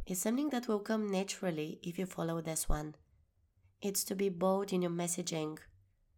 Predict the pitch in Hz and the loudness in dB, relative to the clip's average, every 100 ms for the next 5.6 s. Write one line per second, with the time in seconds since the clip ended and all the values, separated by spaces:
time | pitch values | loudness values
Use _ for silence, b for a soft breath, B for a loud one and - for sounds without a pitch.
0 | _ _ _ - 208 220 220 214 208 208 | _ _ _ 0 4 6 4 2 2 2
1 | 180 165 - 180 175 170 185 196 170 165 | 2 0 0 0 0 0 0 0 -2 -2
2 | 165 - 165 170 170 165 220 254 - 226 | -4 -4 -2 0 -2 0 0 -2 0 0
3 | 233 220 190 185 - 208 - 202 202 202 | 2 0 2 0 0 -4 -4 -2 -2 -2
4 | 196 196 185 196 185 185 180 175 - 180 | 0 -2 0 -2 -2 -2 0 0 -2 0
5 | 180 185 156 165 - | 0 0 -4 -4 -6